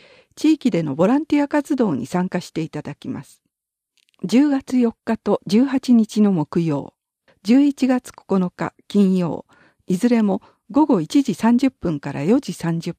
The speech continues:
分、全三回。高齢者施設で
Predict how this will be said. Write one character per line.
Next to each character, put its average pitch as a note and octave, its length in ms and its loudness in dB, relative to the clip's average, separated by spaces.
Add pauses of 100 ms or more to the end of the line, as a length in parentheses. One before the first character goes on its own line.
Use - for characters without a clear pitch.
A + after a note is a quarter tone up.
分、 - 240 -12 (300)
全 G#3 260 0
三 D3+ 280 -10
回。 - 320 -14 (1700)
高 C#4 160 2
齢 D#4 180 -2
者 C#4+ 180 -4
施 - 140 -18
設 A3 300 -6
で - 160 -6